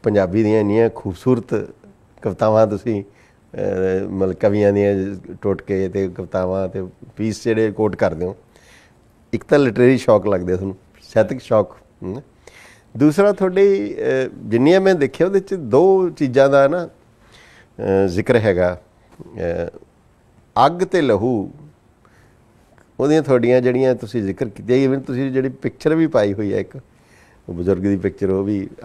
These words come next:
ਅੱਗ ਸੇਕ ਰਿਹਾ ਬੰਦਾ, ਇਹ ਪਤ-, ਕਾਹਦੇ ਸਿੰਬਲ ਨੇ? ਕੀ ਇਹ ਤੁਹਾਡੇ ਮਨ 'ਚ ਕੀ ਹੈ?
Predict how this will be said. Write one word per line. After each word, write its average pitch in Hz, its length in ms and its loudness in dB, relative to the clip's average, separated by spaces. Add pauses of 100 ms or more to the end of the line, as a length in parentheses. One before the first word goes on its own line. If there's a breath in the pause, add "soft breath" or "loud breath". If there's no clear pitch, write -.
ਅੱਗ 98 60 -4
ਸੇਕ 90 340 -6
ਰਿਹਾ 90 140 0
ਬੰਦਾ, 90 260 -8 (440 soft breath)
ਇਹ 151 80 -2
ਪਤ-, - 320 -4
ਕਾਹਦੇ 190 240 4
ਸਿੰਬਲ 131 360 2
ਨੇ? 117 140 2
ਕੀ 151 320 0
ਇਹ 143 100 0
ਤੁਹਾਡੇ 104 440 -4
ਮਨ 95 260 -6
'ਚ - 100 -18
ਕੀ 101 200 -6
ਹੈ? - 100 -8